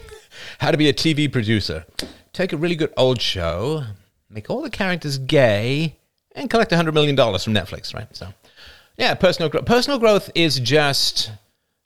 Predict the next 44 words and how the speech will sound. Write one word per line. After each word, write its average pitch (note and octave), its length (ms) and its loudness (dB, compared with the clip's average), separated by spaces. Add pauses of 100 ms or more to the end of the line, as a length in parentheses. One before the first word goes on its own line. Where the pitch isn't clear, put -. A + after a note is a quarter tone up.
(140)
"I'm C3+ 160 2
lazy B2+ 300 2
and A2 100 0
selfish." - 400 -4
So F#3 160 -4
generally, D3+ 580 0
that's B2 200 0
what A#2+ 160 0
people A2+ 240 -2
mean G#2+ 160 2
by F2+ 120 0
personal F#2 360 -4
growth. - 260 -8 (440)
Are E3+ 60 2
you G#3 140 2
saying G3+ 280 2
to F3 80 -4
me E3 140 0
that - 160 -2
being D#3 160 0
a B2 60 -2
parent D3+ 640 -2 (400)
doesn't E3+ 300 0
contribute F3+ 540 0
to D#3+ 80 2
your B2+ 60 4
personal D#3 480 2
growth? D#3+ 320 2
Of B3+ 80 -8
course D4 260 2
it C#4+ 100 -6
does. E3 400 2
It's G3+ 240 -4
nothing G#3+ 380 0
more D#3+ 120 4
challenging, E3 520 0
exciting, D3 480 -2
deep, D#3 200 -2
and C#3+ 160 2
meaningful A3+ 400 2
than D4 140 -2
being C4 180 -2
a D4+ 40 0
parent. D#4+ 540 0